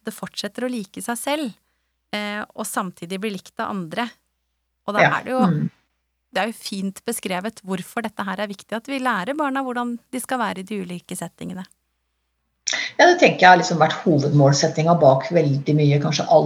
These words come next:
Speaker 2: rådgivningen min. Det at, åh, det er egentlig ikke at pa-, folk skal få en fredelig natt eller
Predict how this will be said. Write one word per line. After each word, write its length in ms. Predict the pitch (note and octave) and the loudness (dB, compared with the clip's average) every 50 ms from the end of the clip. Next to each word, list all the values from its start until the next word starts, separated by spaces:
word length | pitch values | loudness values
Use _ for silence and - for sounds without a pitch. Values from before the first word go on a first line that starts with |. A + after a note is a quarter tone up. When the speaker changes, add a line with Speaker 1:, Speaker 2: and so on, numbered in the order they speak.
| D#3 D#3+ | 4 4
Speaker 2:
rådgivningen 420 | F3 D#3 D3+ C#3+ C3+ D3+ D#3 D#3 | 6 6 6 4 2 2 2 4
min. 180 | F3+ G3 F3 F#3 - - - - - - - D#3+ | 4 4 4 2 -2 -6 -6 -6 -8 -8 0 4
Det 140 | D3+ D#3 | 6 8
at, 220 | E3+ E3+ E3+ - - - - _ _ _ | 10 8 8 6 0 -12 -16 _ _ _
åh, 180 | - - - - - - - - - - _ | -14 -12 -10 -6 -2 0 0 0 -2 -4 _
det 180 | F#3+ - - - - | 0 0 0 0 0
er 300 | - E3+ F#3+ A3 A#3+ A#3 - | 2 4 6 6 4 4 2
egentlig 420 | D3+ C#3+ D3 E3 E3+ - G3 F#3+ F#3+ | 0 2 2 2 2 4 4 4 4
ikke 200 | - - - - - - - _ _ _ _ _ _ _ | 4 2 2 0 -4 -16 -20 _ _ _ _ _ _ _
at 120 | - G3 - - | -4 -4 -4 -4
pa-, 140 | - G3 - - | -4 -4 -4 2
folk 160 | - D3+ D3 - | 4 4 4 4
skal 160 | - - - | 2 0 0
få 200 | - - E3 E3 | 0 2 4 4
en 80 | F3 F3 | 4 4
fredelig 400 | F3 G3+ A3+ E3+ D3 C#3+ E3+ E3+ E3 | 4 4 4 4 4 4 2 2 2
natt 360 | D#3+ E3 - - - - - - | 2 0 -2 -6 -12 -8 2 4
eller 420 | F3 E3+ E3 E3 F3+ F#3+ F#3 F#3 | 4 4 6 6 4 4 4 2